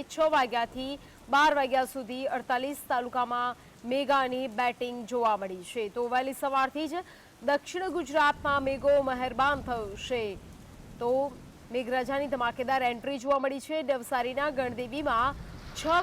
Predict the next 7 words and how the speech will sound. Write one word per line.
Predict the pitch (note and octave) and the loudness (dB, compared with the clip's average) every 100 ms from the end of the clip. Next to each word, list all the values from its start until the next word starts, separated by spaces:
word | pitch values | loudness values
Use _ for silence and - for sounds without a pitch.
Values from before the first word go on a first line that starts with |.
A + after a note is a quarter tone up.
| - | 2
કલાકમાં | C#4 C4+ C4 B3 B3 A#3+ B3 B3 | -2 2 2 2 0 0 0 -2
છ | - D4+ D#4 | 0 2 2
ઇંચ | C#4+ D4 | -2 -4
વરસાદ | C4+ - C#4+ B3 G#3 - | -4 0 2 2 -2 -2
ખાબક્યો | A3 - - D#3 - | -2 -2 -10 -12 -8
છે. | A#3+ G3 - - - - - - - - - - | -8 -8 -10 -18 -18 -18 -18 -18 -18 -18 -16 -6
તો | A3 | -2